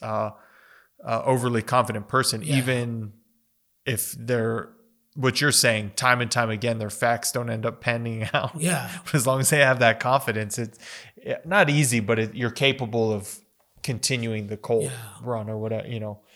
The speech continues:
Speaker 1: whatever it was. And, um,
Speaker 2: And, and it is a core spiritual issue, because if you look at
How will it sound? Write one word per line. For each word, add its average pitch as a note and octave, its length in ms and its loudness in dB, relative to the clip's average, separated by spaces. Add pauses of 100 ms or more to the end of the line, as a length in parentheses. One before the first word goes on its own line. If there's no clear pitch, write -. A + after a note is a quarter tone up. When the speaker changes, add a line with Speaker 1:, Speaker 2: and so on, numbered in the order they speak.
(500)
Speaker 1:
whatever A2 400 0
it G#2+ 60 -4
was. G#2+ 360 -4
And, G#2 380 -12
um, G#2+ 520 -10 (240)
Speaker 2:
And, F3+ 120 -6
and F3+ 240 -8
it F#3+ 120 -8
is A3 160 -2
a G#3 60 -4
core E3 400 -2
spiritual E3+ 460 -6
issue, D3 360 -6
because C3 220 -10
if C3+ 140 -10
you C3+ 80 -10
look D#3+ 220 -8
at E3 200 -4